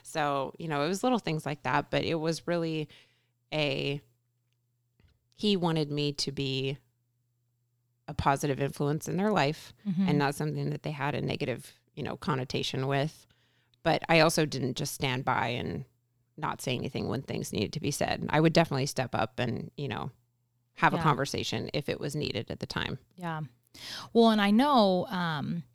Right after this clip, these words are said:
Speaker 2: just, just from the little bits that I know, I know you took a big role in Bailey's life. Like,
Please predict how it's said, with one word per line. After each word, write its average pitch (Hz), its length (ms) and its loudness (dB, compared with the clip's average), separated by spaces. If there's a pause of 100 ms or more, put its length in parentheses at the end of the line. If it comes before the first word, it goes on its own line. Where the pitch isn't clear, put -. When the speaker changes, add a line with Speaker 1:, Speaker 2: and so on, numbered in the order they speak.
(560)
Speaker 2:
just, - 300 2
just - 220 0
from 202 100 0
the 175 80 0
little 165 220 -2
bits - 240 -6
that - 120 -10
I 185 160 2
know, 165 200 4
I 160 80 0
know 233 100 6
you 214 160 2
took - 200 -6
a 151 60 -4
big 185 440 -2
role 160 420 -2
in 156 220 -6
Bailey's 151 400 -2
life. - 360 -12
Like, 208 100 0